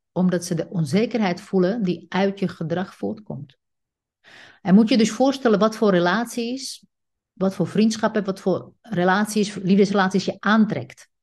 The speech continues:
Als je onzeker bent, trek je onzekere mensen aan. Het gaat om het opbouwen van eigenwaarde. Want afhankelijk maken, of afhankelijk worden of blijven van anderen is een vicieuze cirkel.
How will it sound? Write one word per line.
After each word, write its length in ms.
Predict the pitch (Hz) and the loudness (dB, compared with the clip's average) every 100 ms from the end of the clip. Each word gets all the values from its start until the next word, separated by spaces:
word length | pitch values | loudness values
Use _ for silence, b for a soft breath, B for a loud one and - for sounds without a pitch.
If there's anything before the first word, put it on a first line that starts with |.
| _ b b b b _ - | _ b b b b _ -2
Als 300 | 202 226 - | 0 2 0
je 140 | 185 | 0
onzeker 480 | 180 165 180 208 240 | 2 2 2 2 0
bent, 460 | 220 233 330 - _ _ _ _ _ _ _ | 0 0 -4 -12 _ _ _ _ _ _ _
trek 200 | - 170 | -4 -2
je 160 | 185 - | -2 0
onzekere 420 | 165 165 160 165 | 0 2 0 0
mensen 320 | 170 180 - | -2 -6 -10
aan. 260 | 160 147 _ _ _ _ _ _ _ _ _ _ _ _ _ | -14 -16 _ _ _ _ _ _ _ _ _ _ _ _ _
Het 160 | 185 - | -6 2
gaat 240 | 269 269 | 4 4
om 480 | 208 185 185 - - _ | 4 4 0 -12 -20 _
het 260 | - 165 - | -10 -10 -6
opbouwen 400 | - 208 208 202 | 0 2 4 2
van 140 | 202 196 | 0 -2
eigenwaarde. 720 | 156 127 165 143 127 127 123 - _ _ _ _ _ _ _ _ _ _ _ _ _ _ | -2 -4 -4 -4 -4 -6 -8 -12 _ _ _ _ _ _ _ _ _ _ _ _ _ _
Want 320 | - 160 156 | -2 -2 -2
afhankelijk 600 | - 185 233 269 269 220 | -2 4 4 4 4 4
maken, 540 | 185 190 240 185 185 180 | 6 6 4 2 0 0
of 120 | 165 | -8
afhankelijk 540 | - 180 202 202 151 139 | -2 0 2 2 -2 0
worden 440 | 190 262 180 151 | 0 2 0 -2
of 140 | - 139 | -6 -4
blijven 440 | 151 233 277 170 | -2 0 0 0
van 160 | 175 170 | -2 -2
anderen 460 | 220 240 156 156 | 0 2 2 0
is 160 | 190 190 | -2 -4
een 120 | 175 | -2
vicieuze 420 | 202 220 190 190 | 0 0 0 0
cirkel. 540 | 175 185 165 - - | -2 -2 -4 -6 -16